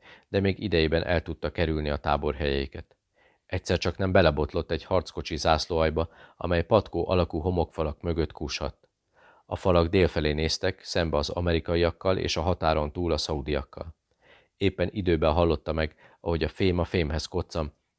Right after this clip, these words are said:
élesen jobbra rántotta a kantárt, és visszaügetett a homokdűnék közé. Amikor augusztusban megérkezett, az iraki köztársasági gárdának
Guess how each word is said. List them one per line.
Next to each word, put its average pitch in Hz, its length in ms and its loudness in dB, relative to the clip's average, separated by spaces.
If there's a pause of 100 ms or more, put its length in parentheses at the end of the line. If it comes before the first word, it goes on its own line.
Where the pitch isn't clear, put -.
(140)
élesen 85 440 4
jobbra 85 340 2
rántotta 80 440 0
a 73 60 -2
kantárt, 85 500 -2 (240)
és - 200 -6
visszaügetett 78 720 -2
a 73 40 -6
homokdűnék 71 640 -2
közé. 76 380 -8 (1200)
Amikor 85 380 -2
augusztusban 87 640 0
megérkezett, 92 720 0 (280)
az - 200 -8
iraki 95 320 2
köztársasági 80 800 -2
gárdának 87 580 4